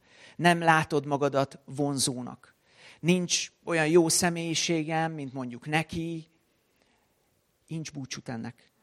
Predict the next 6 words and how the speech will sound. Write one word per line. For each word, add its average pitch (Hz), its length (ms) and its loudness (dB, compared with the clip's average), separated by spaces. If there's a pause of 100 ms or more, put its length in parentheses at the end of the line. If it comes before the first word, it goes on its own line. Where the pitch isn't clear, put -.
Búcsúzz 147 520 -4
el 120 260 2 (220)
ettől. 131 420 -8 (160)
Hagyd 180 560 0
a - 80 -10
múltadra. 151 540 -6